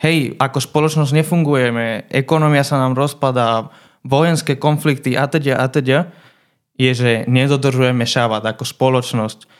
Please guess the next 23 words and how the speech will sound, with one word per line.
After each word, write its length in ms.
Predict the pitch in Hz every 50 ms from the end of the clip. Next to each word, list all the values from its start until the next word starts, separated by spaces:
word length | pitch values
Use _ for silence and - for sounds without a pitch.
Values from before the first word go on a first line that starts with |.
| _ _ _ -
Um, 320 | 117 113 113 117 113 113
oni 200 | - 123 127 131 131
mali 320 | 131 135 139 135 135 131 123
aj, 240 | 123 123 120 117
aj 140 | - 120 120 117 120
prikazané, 720 | - 139 147 143 147 139 131 131 127 123 120 120 120 113 113
že, 280 | 107 113 110 113 - -
že 340 | 117 120 110 110 101 101 - _ _ _ _ _ _ _ _ -
spojené 400 | - - - 131 127 123 120 120
s 80 | -
tou 160 | - 123 -
ekológiou, 580 | - 135 131 - 147 135 127 120 120 117 117 117
že 240 | 110 120 117 117 117 - - _ _ _ _ _ -
mali 240 | - 123 131 135 135
dať 300 | 131 127 120 - - -
zeme 560 | 127 123 127 139 147 147 135 123 110 110 - -
odpočinok, 640 | 123 127 123 - - 139 131 - 131 120 113 110 110
že 240 | 110 110 113 110 110
každých 320 | - 131 127 117 127 123
sedem 320 | - - 143 135 131 127 123
rokov 320 | 123 123 120 - 117 113
mali 320 | 113 113 117 117 117 113 117
nechať 340 | 123 131 127 - 123 117